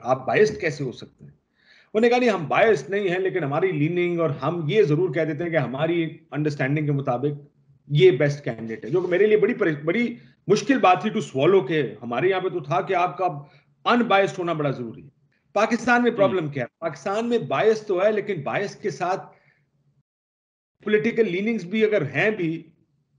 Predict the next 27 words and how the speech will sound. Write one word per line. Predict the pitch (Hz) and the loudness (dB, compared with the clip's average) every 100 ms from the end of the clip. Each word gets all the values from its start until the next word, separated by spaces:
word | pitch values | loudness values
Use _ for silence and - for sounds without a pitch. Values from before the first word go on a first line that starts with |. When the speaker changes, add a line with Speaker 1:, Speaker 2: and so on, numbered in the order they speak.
| _ - | _ -6
Speaker 1:
फिर | 240 277 | -6 -2
भी | 269 262 | -4 -2
मुझे | 247 | 0
लगता | 226 220 | 0 0
है | 247 | -2
कहीं | 247 254 | -4 -6
ना | 254 | -6
कहीं | 254 262 233 - 139 | -4 -6 -8 -12 0
ज्यादतियां | 170 214 247 247 | 2 2 2 2
भी | 233 | 2
बहुत | 175 151 - | 2 0 0
हैं। | - - _ _ _ _ 202 | -8 -20 _ _ _ _ -6
यानी | 247 | 0
आप | 233 220 | 0 2
देखें | 220 240 240 | 0 0 -2
कि | |
Speaker 2:
हम्म। | 247 220 208 | -2 -2 -2
Speaker 1:
एक, | 214 - - | -6 -8 -14
कुछ | 240 - - _ _ - | -14 -16 -20 _ _ -4
लोग | 196 220 220 180 | 4 4 2 -10
बिल्कुल | 269 233 247 | -10 -8 2
एक | 214 208 | 4 4
साइड | - 170 151 | 0 -6 -4
पे | 156 | -6
चले | 147 135 | -6 -4
जाते | 127 127 139 | -4 -4 -6
हैं, | 139 127 | -6 -10